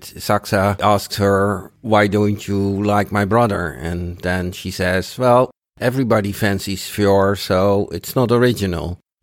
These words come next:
I think quite strong. And I think she has a great feeling of that he is a bad boy. And of course he is. He probably sleeps around.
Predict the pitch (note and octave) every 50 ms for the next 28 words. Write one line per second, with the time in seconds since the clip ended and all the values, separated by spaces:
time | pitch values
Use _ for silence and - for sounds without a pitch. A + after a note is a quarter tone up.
0 | _ - D#3 E3+ - G#3 F#3+ F#3+ - - C3 B2+ - - - - - F2+ E2 E2+
1 | G2+ B2+ - _ _ _ _ _ _ _ _ - - - C3+ C3 C3 B2+ - -
2 | A#2+ B2 A2+ - C3+ A#2+ G#2 - - G#2+ G2+ G#2+ G2+ F#2+ G2 G2+ F#2+ - _ _
3 | - B2+ B2+ A#2+ A2+ - - A#2 A2 A2+ G#2+ F#2+ G2+ G2+ F#2 D#2 G2 G2 F#2+ -
4 | - - - F#2+ F2+ F2+ - - - G2 F#2+ F#2 F#2 F2+ F#2 F#2 - _ _ -
5 | B2+ A#2+ G#2 A2 F#2+ E2+ G2+ F#2 F#2+ F2 F2 F2+ D#2 C#2+ C2+ D2+ C#2+ - - -
6 | - - - _ _ _ _ _ - F2+ F2+ F2 E2+ - - - E2+ E2+ - -
7 | - C#2+ D2+ D#2 D#2+ D#2 - - - - - - - - - - - G2 F#2 -
8 | - G2 E2+ F#2 F2 E2+ E2+ E2+ - - - G2+ F2+ - - - G#2 A2+ A#2+ A#2+
9 | A#2+ B2 A2+